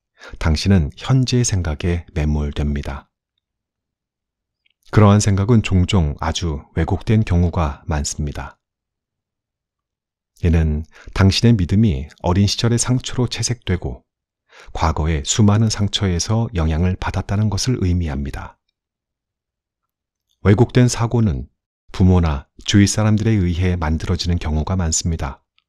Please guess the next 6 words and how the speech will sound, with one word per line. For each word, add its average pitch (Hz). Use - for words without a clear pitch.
이 95
오래된 113
생각과 98
부정적인 98
자기 -
대화가 78